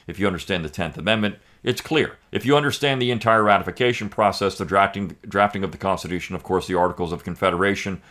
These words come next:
the shift from the Articles of the Constitution, all of this is clear legally,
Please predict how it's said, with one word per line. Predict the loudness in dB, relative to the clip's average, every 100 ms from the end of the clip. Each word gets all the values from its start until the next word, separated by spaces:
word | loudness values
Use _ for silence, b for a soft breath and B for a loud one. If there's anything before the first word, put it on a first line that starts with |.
| b -6
the |
shift | -4 0 0 0
from | -2
the | 2
Articles | 4 4 2 -4 -6
of |
the | -4
Constitution, | 0 0 -2 -6 -6 -6
all | 2 4 4
of |
this | 2 0
is | -6
clear | -6 0 0
legally, | 2 0 0 -6 -10